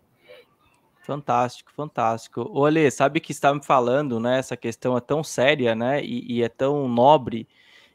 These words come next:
que essa questão de, é, é, me veio muito essa questão do, do, do, do, do líder, né?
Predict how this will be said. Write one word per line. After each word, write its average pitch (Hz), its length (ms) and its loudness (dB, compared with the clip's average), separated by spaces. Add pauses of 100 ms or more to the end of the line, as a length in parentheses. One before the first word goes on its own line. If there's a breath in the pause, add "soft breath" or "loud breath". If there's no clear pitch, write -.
(140)
que 120 720 -2
essa 117 240 -4
questão 131 440 -4
de, 131 500 -4 (180)
é, 120 240 -4
é, 117 40 -2
me 123 160 -2
veio 139 200 -2
muito 143 200 -4
essa 156 180 -6
questão 151 440 -4
do, 143 340 2
do, 123 280 -4
do, 123 220 -4
do, 120 260 -6
do 127 160 0
líder, 123 420 2
né? 117 240 -2